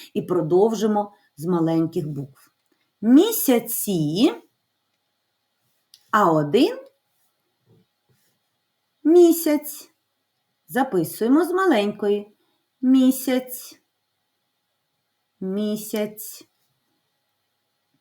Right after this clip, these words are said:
Ставимо кому. І так, місяці ми вже написали. Далі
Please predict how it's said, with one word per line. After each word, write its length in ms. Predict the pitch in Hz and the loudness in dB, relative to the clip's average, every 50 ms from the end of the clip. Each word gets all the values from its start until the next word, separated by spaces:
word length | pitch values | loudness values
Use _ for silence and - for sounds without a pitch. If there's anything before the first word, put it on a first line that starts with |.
| _ _ _ _ _ _ _ _ _ _ _ _ _ _ _ _ _ | _ _ _ _ _ _ _ _ _ _ _ _ _ _ _ _ _
Ставимо 640 | _ - - _ 175 170 165 147 156 147 151 151 139 | _ -20 -14 _ -8 -8 -6 -6 -6 -6 -6 -6 -8
кому. 640 | - - 170 156 143 139 143 160 208 294 330 - - _ _ - _ _ _ _ _ _ | -10 -10 -10 -8 -6 -6 -6 -2 -2 -4 -4 -6 -18 _ _ -20 _ _ _ _ _ _
І 80 | 233 220 | -8 -6
так, 280 | - 156 - - - | -6 -8 -8 -8 -6
місяці 500 | 190 220 214 - - 185 180 - - 170 | -4 -4 -4 -4 -6 -8 -8 -6 -6 -4
ми 140 | 156 156 143 | -2 -2 -4
вже 160 | 135 127 151 | -4 -6 -6
написали. 840 | 156 156 147 143 - 147 - - - 156 151 143 151 214 320 - - - - - - - - _ | -4 -4 -6 -6 -10 -12 -12 -10 -8 -8 -8 -6 -4 -4 -4 -4 -6 -16 -20 -20 -20 -20 -14 _
Далі 440 | 208 247 254 233 208 170 160 160 | 2 2 4 4 4 2 -2 -6